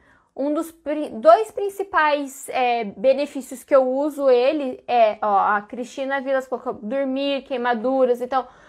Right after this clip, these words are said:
pra mim, dois benefícios que eu uso muito óleo de lavanda. É pra cicatrização, né, e pra melhorar o sono. Então, eu sempre tenho uma lavanda do lado da minha cama à noite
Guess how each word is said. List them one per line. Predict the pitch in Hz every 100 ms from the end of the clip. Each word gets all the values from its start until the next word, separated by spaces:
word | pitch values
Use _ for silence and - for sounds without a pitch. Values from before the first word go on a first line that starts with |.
| _
pra | 302 320
mim, | 349
dois | 339 359
benefícios | 370 381 392 349 330 320
que | 330
eu | 302
uso | 311 302
muito | 320 311 320 359
óleo | 330 294
de | 269
lavanda. | 302 311 233 - - - _ _ _ _ _ -
É | 277
pra | 285 330
cicatrização, | 330 339 339 302 269 277 - 247 220 285 - _ _ _ _ _ _ _
né, | 240 247 269 -
e | 320
pra | 339 359
melhorar | 349 339 339 320
o | 320
sono. | - 349 240 208 208 - _ _ _ -
Então, | 226 277
eu | 277
sempre | 277 339 339 392 392
tenho | 381 370
uma | 370
lavanda | 320 320 302 294
do | 277
lado | 262 247
da | 262
minha | 254
cama | 262 285 254
à | 247
noite | 226 202 226 - 330